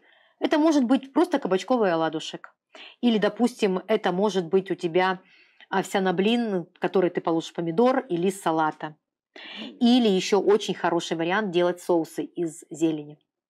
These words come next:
Ты берёшь укроп, петрушку, ну, это самое элементарное, авокадо, к примеру. Всё это измельчаешь в блендере, добавляешь туда немного растительного масла, чаще всего это оливковое масло, или какое-то из сыродавленных, э, грецкого ореха там, или ещё что-то,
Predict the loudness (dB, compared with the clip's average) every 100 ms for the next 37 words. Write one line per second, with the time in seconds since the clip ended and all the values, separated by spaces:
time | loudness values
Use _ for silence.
0 | _ -20 -20 -20 -20 -20 -12 -2 0 2
1 | 2 -2 0 2 2 -2 -8 0 2 2
2 | 0 -4 -2 -2 -2 -2 -4 -2 -2 -2
3 | -6 -8 -10 -6 -4 0 0 0 0 -2
4 | 0 0 0 -4 _ -20 -20 -20 -20 _
5 | -10 0 2 2 0 0 -2 0 -2 2
6 | 0 2 2 2 2 2 0 -2 -4 -2
7 | -2 -4 _ _ _ _ -2 0 2 2
8 | 0 -4 -6 -4 -2 0 -2 -2 -2 -2
9 | -4 -4 0 0 0 0 -2 -4 -4 -2
10 | -2 -6 -4 -8 -8 -20 -6 -2 0 0
11 | 0 0 0 -6 -6 -4 -2 0 0 0
12 | -2 -8 -10 -10 -10 -10 -16 -20 _ 0
13 | 0 0 -2 -4 -2 0 0 -2 -8 -10
14 | -8 -8 -4 -4 -2 -4 -4